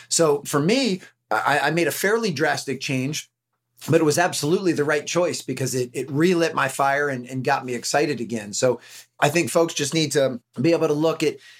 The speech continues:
is this something that requires a couple of minor tweaks that might get me back on course? Or do I need to try something more drastic? But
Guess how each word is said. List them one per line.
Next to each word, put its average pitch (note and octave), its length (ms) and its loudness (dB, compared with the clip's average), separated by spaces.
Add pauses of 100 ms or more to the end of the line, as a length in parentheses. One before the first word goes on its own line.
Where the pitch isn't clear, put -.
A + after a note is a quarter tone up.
(140)
is C3 120 -2
this D#3+ 120 2
something F3 380 0
that E3 140 0
requires D#3+ 480 0
a C3+ 40 -4
couple E3+ 280 0
of B2+ 100 -2
minor D3 340 0
tweaks F#3 460 -4
that C#3+ 140 0
might D3+ 220 -2
get D#3+ 140 0
me E3 120 0
back E3+ 280 0
on E3 200 -2
course? G#3+ 440 0 (400)
Or B2 200 4
do D3 120 2
I D3+ 100 2
need E3 180 0
to D#3+ 80 -2
try F3+ 220 0
something F3 400 -2
more D#3+ 200 2
drastic? D#3+ 560 0
But B2+ 240 0